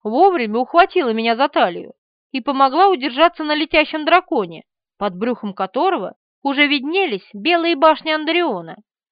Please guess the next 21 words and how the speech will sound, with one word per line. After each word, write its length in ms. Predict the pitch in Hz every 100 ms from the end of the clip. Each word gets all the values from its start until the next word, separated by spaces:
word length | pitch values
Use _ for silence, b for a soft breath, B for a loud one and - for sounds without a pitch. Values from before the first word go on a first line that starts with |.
| _ _ _ _ _ _ _ _
Владислав, 640 | 196 202 185 180 233 - -
сидевший 440 | 262 254 233 240
за 140 | 220 277
мной, 340 | 285 185 214 _ _ _
удостоверился, 1000 | - 254 247 240 220 277 370 277 - 180
что 160 | 185 -
я 180 | 233 254
более-менее 520 | 277 294 294 285 269
проснулась 640 | 311 349 359 277 180 180 _ _ _ _ _
и 80 | -
больше 300 | 285 320 294
не 120 | 339
собираюсь 500 | 330 381 403 392 233
с 60 | -
просонья 640 | 233 240 - 381 320 190
падать 360 | - 302 262 240
со 100 | 269
спины 360 | - 330 311
Ритона, 520 | 330 320 - 180 175 - _ _ _ _ _ -
и 120 | 226
нетерпеливо 880 | 226 - 202 - 208 233 370 262